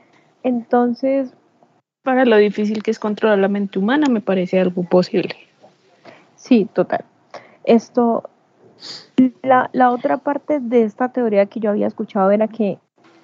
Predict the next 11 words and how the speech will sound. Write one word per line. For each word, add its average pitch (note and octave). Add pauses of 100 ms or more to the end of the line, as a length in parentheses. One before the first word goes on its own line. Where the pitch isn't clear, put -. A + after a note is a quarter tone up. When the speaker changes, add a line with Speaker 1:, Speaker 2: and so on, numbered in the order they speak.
(600)
Speaker 1:
lo A#3 (120)
que, C4 (400)
¿cuál C#4+
es D4
el D#4
objetivo A3
de A3+
esto? A3+ (560)
Que A3+
los A#3
países A3+